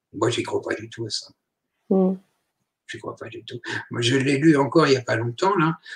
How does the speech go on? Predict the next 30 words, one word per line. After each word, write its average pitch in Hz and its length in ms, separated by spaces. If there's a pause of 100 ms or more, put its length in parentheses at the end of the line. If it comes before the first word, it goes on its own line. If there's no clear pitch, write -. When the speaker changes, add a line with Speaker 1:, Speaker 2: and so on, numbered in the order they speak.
(160)
Speaker 1:
Euh, 117 320
Speaker 2:
Mhm. 285 140
Speaker 1:
il 113 60
y 117 80
a, 113 400
il - 80
y 117 60
a 113 60
deux 113 180
jours, 180 360
on 135 40
m'a 120 160
envoyé 123 360
un 113 120
message, 165 580 (880)
parce - 140
que 127 60
des 117 140
messages, 123 440
mais 127 100
j'en 127 140
reçois 110 520
des 107 180
dizaines 123 380
et 113 80
des 113 140
dizaines 117 360
par 117 200
jour, 165 360 (580)
euh, 110 640